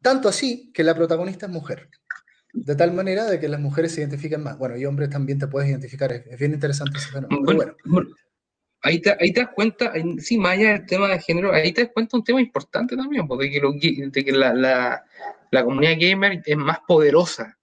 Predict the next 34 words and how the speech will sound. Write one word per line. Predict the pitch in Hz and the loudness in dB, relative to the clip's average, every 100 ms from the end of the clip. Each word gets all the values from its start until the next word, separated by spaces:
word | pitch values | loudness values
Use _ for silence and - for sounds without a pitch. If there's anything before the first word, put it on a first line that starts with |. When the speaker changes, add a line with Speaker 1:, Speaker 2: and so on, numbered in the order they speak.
| _ _ _ _ _ _ _ | _ _ _ _ _ _ _
Speaker 2:
dentro | 127 123 - | -4 -4 -6
de | 117 | -6
la | |
industria. | 107 - - - - | -8 -12 -18 -16 -8
Speaker 1:
Sí. | 123 | -6
Speaker 2:
¿Ya? | 120 120 | -6 -2
No | 131 | 0
es | 165 | 0
solamente | - 190 165 160 | 0 0 0 -2
Speaker 1:
Sobre | - 151 | 2 2
Speaker 2:
un | 147 | 4
Speaker 1:
todo | 180 208 | 6 6
ahora. | 151 127 | 6 4
Speaker 2:
cliente. | 165 160 160 - - - - - - _ _ _ _ _ _ - | 4 4 2 -4 -14 -14 -12 -12 -14 _ _ _ _ _ _ -8
Speaker 1:
Sí, | - 170 | -2 0
Speaker 2:
Por | 151 | 0
sobre | - 139 | 0 0
Speaker 1:
sí, | 139 | 2
Speaker 2:
todo | 220 | 4
Speaker 1:
sí, | 147 | 4
Speaker 2:
ahora, | 113 | 4
Speaker 1:
sí. | |
Speaker 2:
no | 156 | 0
es | 185 | 2
un | 240 | 0
cliente, | 214 - 180 180 180 156 - 123 | 0 -4 0 2 2 0 -2 -2
no | 127 | 0
es | 175 | 2
un, | 226 202 180 165 | 2 2 2 2
no | 175 | 2
es | 170 | 2
un | 190 180 165 | 0 0 -4
sujeto | - 160 - 202 233 | -6 -2 0 0 2
receptivo | 220 - 160 _ 226 233 240 254 | 0 0 -4 _ 4 6 6 4